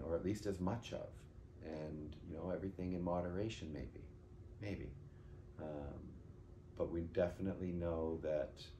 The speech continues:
um, yeast is a bad thing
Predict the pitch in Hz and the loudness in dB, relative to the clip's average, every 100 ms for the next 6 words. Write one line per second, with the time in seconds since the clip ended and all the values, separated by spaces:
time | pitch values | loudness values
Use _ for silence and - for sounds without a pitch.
0 | - - - - - - 73 71 71 71 | -16 -14 -14 -14 -14 -8 -6 -6 -6 -8
1 | - - - - - - - - - - | -10 -14 -14 -14 -14 -14 -16 -14 -14 -14
2 | - - - - 82 85 82 82 80 76 | -14 -14 -14 -8 -2 -2 -2 -4 -2 2
3 | 76 76 - 82 87 | 2 2 0 -2 0